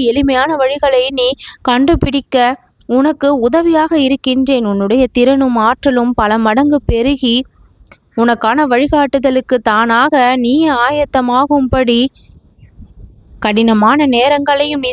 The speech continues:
சமாளிக்கக்கூடிய திறமையையும் ஆற்றலையும் உனக்கு கொடுக்கின்றேன்.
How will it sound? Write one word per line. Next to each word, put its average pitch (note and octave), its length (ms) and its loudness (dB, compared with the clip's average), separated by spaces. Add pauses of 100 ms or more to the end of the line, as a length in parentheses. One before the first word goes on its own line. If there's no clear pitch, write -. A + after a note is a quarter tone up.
சமாளிக்கக்கூடிய C#4+ 840 0
திறமையையும் C4 720 2
ஆற்றலையும் C4+ 640 0
உனக்கு C#4 300 0
கொடுக்கின்றேன். A#3+ 720 -2